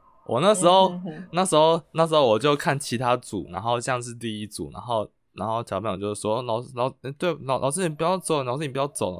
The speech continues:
Speaker 1: 啊，第二组：“啊，老师你不要走，你不要走。”第三组，
Speaker 2: <laughs>
Speaker 1: 我就站起来，我就直接说：“哎，
Speaker 2: 我就说：
Speaker 1: 想要帮我换掉的举手。”
Speaker 2: “哇，这个真的是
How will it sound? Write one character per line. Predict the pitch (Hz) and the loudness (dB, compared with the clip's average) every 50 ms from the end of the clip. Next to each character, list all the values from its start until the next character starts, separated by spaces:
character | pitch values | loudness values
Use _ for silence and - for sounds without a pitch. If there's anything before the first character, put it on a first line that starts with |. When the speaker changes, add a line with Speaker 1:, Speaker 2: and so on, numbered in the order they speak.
| - | -6
Speaker 1:
啊， | - 131 | -6 -6
第 | 143 - 135 | -4 -4 -4
二 | 135 | -6
组 | 131 - 98 - 120 | -6 -6 -8 -8 -4
：“啊， | 120 127 | -2 0
老 | 156 | 0
师 | 165 175 214 | 0 0 -2
你 | 190 | -2
不 | 160 160 | 0 0
要 | 180 185 | 0 2
走， | 175 143 | 2 0
你 | 131 | 0
不 | 131 165 | 2 4
要 | 170 180 | 4 4
走。” | 170 156 120 104 95 | 4 2 -2 -4 -4
第 | 104 | -4
三 | 127 156 156 | -4 -4 -2
组， | 160 151 135 - - - | 0 2 2 6 8 8
Speaker 2:
<laughs> | 508 466 - 480 | 8 10 8 6
Speaker 1:
我 | - 135 | 8 8
就 | 156 - | 8 8
站 | 180 156 | 8 6
起 | 135 127 - - | 6 4 0 0
来， | 80 | 0
我 | 78 104 | 2 2
就 | 135 | 0
直 | 131 107 104 | 0 2 0
接 | 104 110 | 0 0
说 | 110 - 98 95 90 - _ - - | 0 0 0 0 -2 -2 _ -8 -2
：“哎， | - 127 - - - - - | -2 -2 -2 -2 -6 -4 0
Speaker 2:
我 | - | 2
就 | 427 453 440 | 4 4 4
说： | 440 440 440 | 2 -2 -2
Speaker 1:
想 | - - 131 139 | -2 0 2 4
要 | |
帮 | 330 - 339 - | 8 10 10 10
我 | - | 10
换 | - - - 427 | 8 4 4 6
掉 | - 131 117 101 | 6 6 6 6
的 | - | 4
举 | - - - | 0 -2 -2
手。” | 359 349 - - - | 0 0 0 2 4
Speaker 2:
“哇， | 359 349 320 | 4 4 6
这 | 269 | 4
个 | |
真 | 247 240 | 2 -2
的 | 240 | -4
是 | - | -6